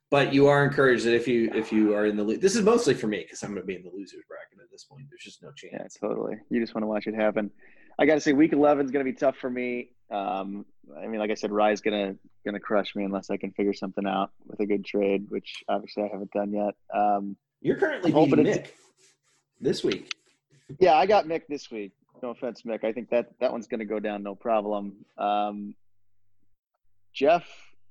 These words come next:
Speaker 2: on week twelve for me is gonna be rough, you know?
Speaker 1: You think
Speaker 2: Keeping this
Speaker 1: so?
Speaker 2: a me sh-, a me show right now. I, I don't know. I mean, it depends on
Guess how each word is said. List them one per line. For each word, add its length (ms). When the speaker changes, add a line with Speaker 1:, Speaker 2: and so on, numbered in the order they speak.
Speaker 2:
on 240
week 200
twelve 280
for 80
me 120
is 80
gonna 120
be 60
rough, 220
you 100
know? 180
Speaker 1:
You 140
think 160
Speaker 2:
Keeping 100
this 80
Speaker 1:
so? 60
Speaker 2:
a 40
me 160
sh-, 180
a 100
me 200
show 240
right 240
now. 200
I, 280
I 140
don't 120
know. 180
I 40
mean, 180
it 80
depends 340
on 240